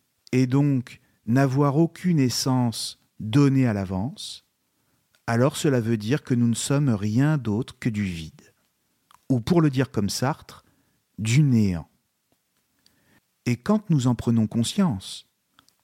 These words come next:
quand nous touchons du doigt le fait que nous sommes libres, alors nous percevons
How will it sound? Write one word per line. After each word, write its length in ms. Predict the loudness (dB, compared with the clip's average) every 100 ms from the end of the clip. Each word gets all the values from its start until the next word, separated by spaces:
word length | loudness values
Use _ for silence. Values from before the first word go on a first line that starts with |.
| -4
quand 240 | -2 0
nous 160 | 2 0
touchons 560 | 0 -4 -2 0 0 0
du 140 | 0
doigt 320 | 0 0 0
le 120 | 0
fait 360 | -4 -2 -4 -4
que 100 | -2
nous 140 | -2
sommes 240 | -2 0 0
libres, 520 | -2 -4 -8 -12 _ _ _ _ _ _ _ _ _ -8
alors 520 | -4 0 0 0 0
nous 140 | 0
percevons 920 | -2 -4 -4 -4 -4 -2 -2 -2 -2